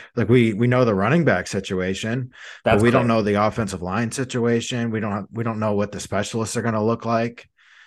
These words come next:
Speaker 1: Um, so, and then, and then after that, like, who's gonna step up and be more of, like, the pass catching wide receiver next, or running back next year?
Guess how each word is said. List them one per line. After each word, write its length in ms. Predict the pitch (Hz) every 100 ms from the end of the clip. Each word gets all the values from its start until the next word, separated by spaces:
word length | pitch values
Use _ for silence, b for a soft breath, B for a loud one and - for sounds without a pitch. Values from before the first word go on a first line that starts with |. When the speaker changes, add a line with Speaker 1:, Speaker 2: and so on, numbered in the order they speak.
| b -
Speaker 1:
Um, 640 | 110 104 98 95 92 92 - b b b b b b _ _ _ _
so, 220 | - 117
and 240 | 110 117 117
then, 360 | 117 110 104 -
and 160 | 123
then 160 | 117 110
after 380 | 107 139 165 123
that, 380 | 113 120 127
like, 160 | 123 107
who's 280 | 113 117 113
gonna 220 | 123 117
step 320 | - 117 107
up 240 | 117 117 117
and 160 | 113
be 520 | 110 113 110 110 107 - -
more 280 | 110 107 110
of, 100 | 107
like, 160 | 104
the 80 | -
pass 320 | - 120 139
catching 320 | 123 104 98
wide 200 | 90 90
receiver 460 | 85 87 90 82 76
next, 380 | 73 69 - -
or 240 | 101 92
running 320 | 78 95 90
back 240 | 80 80 -
next 300 | 80 73 -
year? 300 | 78 65